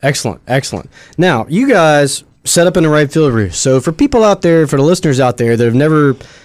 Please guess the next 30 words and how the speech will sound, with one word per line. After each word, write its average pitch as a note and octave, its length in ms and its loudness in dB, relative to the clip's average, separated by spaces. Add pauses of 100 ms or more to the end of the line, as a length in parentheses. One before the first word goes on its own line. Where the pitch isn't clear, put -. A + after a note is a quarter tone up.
(140)
<coughs> - 400 -10
come D#3+ 160 2
to D#3 100 4
a C#3 40 2
Southern C#3+ 300 2
Miss C3 140 0
game, C#3 200 2
or C#3+ 40 2
maybe A#3+ 200 2
have E3+ 100 0
come A3+ 180 2
to G3+ 80 4
a D3 40 2
Southern C3+ 280 0
Miss A#2 160 -2
game, A2+ 300 -2
but B2+ 80 -4
just C#3+ 180 -4
kind F#3 160 0
of, C3 160 -6
they D#3+ 60 -2
didn't F3 140 2
know E3 60 2
what D#3 120 0
the C3 60 -4
right C3 200 0
field A#2 240 -4
roost A#2+ 240 -6
was G#2+ 120 -8
about. C3 540 0